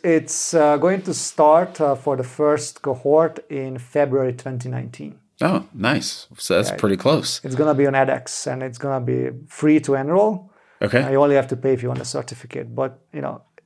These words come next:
Speaker 1: even if you enroll for free, you get access to the full content.
Speaker 2: Okay,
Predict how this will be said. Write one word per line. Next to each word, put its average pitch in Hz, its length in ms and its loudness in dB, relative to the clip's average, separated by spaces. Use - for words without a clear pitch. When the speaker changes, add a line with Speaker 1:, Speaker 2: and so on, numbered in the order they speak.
Speaker 1:
even 165 180 4
if 135 160 2
you 147 80 6
enroll 147 240 4
for 123 140 -6
free, 135 340 0
you 135 120 -4
get 127 140 0
access 135 360 -2
to 135 120 -6
the 120 100 -8
full 131 260 -8
content. 143 400 -14
Speaker 2:
Okay, 123 340 -2